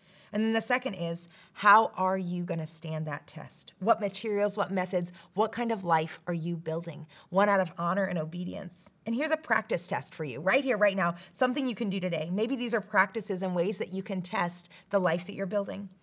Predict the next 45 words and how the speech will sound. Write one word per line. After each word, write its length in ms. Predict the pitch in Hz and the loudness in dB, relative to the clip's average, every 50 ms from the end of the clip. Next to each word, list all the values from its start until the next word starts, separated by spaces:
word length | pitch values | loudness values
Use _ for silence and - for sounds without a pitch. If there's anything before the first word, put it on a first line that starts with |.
| _ _ _ - | _ _ _ -4
You 100 | 208 220 | 0 2
know, 80 | 226 226 | 2 4
maybe 180 | 226 226 214 | 2 2 2
you 100 | 254 254 | 2 2
wanna 180 | 233 233 226 208 | 2 2 0 0
fast, 520 | - - 208 202 214 - - - - - - - - - - | 0 4 4 4 4 2 0 -2 -2 -4 -6 -14 -14 -2 2
remove 300 | 226 233 233 240 254 233 | 4 6 6 6 6 4
things 260 | - 254 220 226 - | 2 0 0 0 0
from 60 | - | 0
the 80 | 208 190 | 2 4
life 320 | 185 180 175 185 180 - | 6 6 6 4 2 2
that 180 | - 180 175 175 | 0 2 2 4
are 160 | 196 185 180 - | 2 2 2 0
easy, 420 | 196 202 208 196 - 180 160 165 - - - - - | -6 -4 -4 -4 -4 -4 -6 -8 -12 -16 -20 -4 2
that 240 | - 202 180 - - | 2 2 2 2 -2
you 300 | - 196 165 160 208 226 | -4 -4 -2 0 -2 -2
put 320 | 180 - - - 220 214 214 - - | -4 -6 -6 -4 -4 -4 -4 -6 -6
into 380 | - 202 202 196 185 - 196 | -4 -2 -2 -2 -2 -2 -2
your 140 | 190 185 185 | -2 -2 -2
world. 420 | 170 156 180 190 180 160 160 170 175 | 0 0 0 0 0 -2 -4 -4 -2
Maybe 220 | 190 208 214 233 | -2 -2 0 -2
you 100 | 226 214 | -2 2
remove 400 | 190 196 190 202 220 247 226 185 | 2 2 4 4 2 0 0 0
those 160 | 175 156 160 | -2 -2 -2
things. 260 | - - 160 156 160 | -2 -6 -6 -4 0
Maybe 240 | 196 247 277 269 277 | 4 4 4 4 4
generosity. 800 | 214 170 240 233 240 226 185 196 214 247 - - - 180 151 143 - - - - - | 4 6 6 6 6 6 8 8 8 8 8 4 0 -2 -4 -6 -10 -16 -12 -2 2
Maybe 180 | 226 240 233 | 2 4 4
you 160 | 254 240 226 | 2 0 0
share 380 | 214 - - - 233 208 220 233 | 0 0 0 2 2 2 2 2
with 200 | 214 202 196 - - | 2 0 -2 0 2
others 380 | 190 208 196 196 175 175 175 - - - - | 2 2 4 2 0 -2 -4 -6 -10 -12 -2
what 160 | - 214 214 214 | 0 2 2 2
would 120 | 220 190 | 0 -2
be 200 | 196 180 175 214 | -2 -4 -4 -4
easy 180 | 220 190 214 202 | -4 -4 -4 -6
to 80 | 175 | -8
keep 240 | 175 - - 202 - | -8 -8 -10 -10 -8
to 100 | - 214 | -6 -6
yourself. 420 | 190 180 - - 208 180 175 175 - - - - - | -4 -4 -2 0 2 2 2 0 -4 -12 -16 -4 2
Maybe 240 | 214 240 269 262 277 | 4 4 4 4 4
you 100 | 262 254 | 0 2
show 180 | - - 254 233 | 2 2 2 2
hospitality 800 | 185 190 220 208 - - 202 - - 196 208 214 208 180 170 | 4 4 2 2 2 -2 -4 -2 2 4 4 4 4 2 0
and 80 | 170 | -2